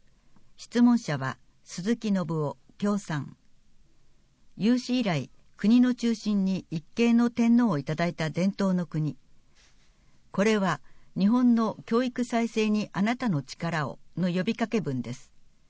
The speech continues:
教育再生を掲げる安倍政権は、教育委員会制度廃止等の法律を可決しました。内容は、国、首長の政治介入に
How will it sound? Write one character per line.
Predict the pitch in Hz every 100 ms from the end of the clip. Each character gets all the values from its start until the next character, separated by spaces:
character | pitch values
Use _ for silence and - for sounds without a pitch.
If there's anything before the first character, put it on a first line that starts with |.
| _ - _ - - -
教 | 226 247
育 | 247 240
再 | 247 240
生 | 240 226
を | 220
掲 | 208 208 208
げ | 196
る | 190 185 -
安 | 175
倍 | 196
政 | 233 233 226
権 | 160 147
は、 | 135 143 - - - -
教 | 233 247
育 | 247 247
委 | 247
員 | 240
会 | 240 226 220
制 | 233 208
度 | 156 143
廃 | 180 208
止 | 202 -
等 | 202 175
の | 139 -
法 | 143 190
律 | 196 - 175
を | 160
可 | 151
決 | - 185
し | 156 160
ま | 147
し | -
た。 | - - - - - - - - - _
内 | 196 214
容 | 208 208
は、 | 180 175 - _ -
国、 | 190 208 226 - _ _
首 | - -
長 | 247 202
の | 147 139
政 | - 214 220
治 | 226
介 | - 233 220
入 | 214
に | 208 196